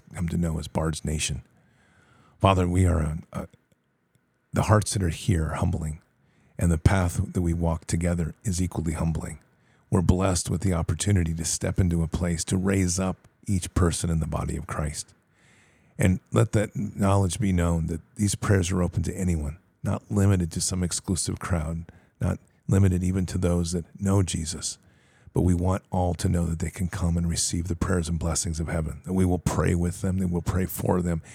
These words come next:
and we will work to wage war on their behalf.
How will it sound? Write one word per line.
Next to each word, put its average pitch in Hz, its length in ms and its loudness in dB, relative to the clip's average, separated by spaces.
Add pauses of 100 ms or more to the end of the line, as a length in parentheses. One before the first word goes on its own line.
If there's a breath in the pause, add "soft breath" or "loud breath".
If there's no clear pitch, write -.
(160 loud breath)
and 92 100 2
we 90 120 4
will 82 180 2
work 90 380 -2 (180 soft breath)
to - 80 0
wage 87 400 2
war 87 300 2
on 85 100 0
their 82 120 0
behalf. 78 600 -4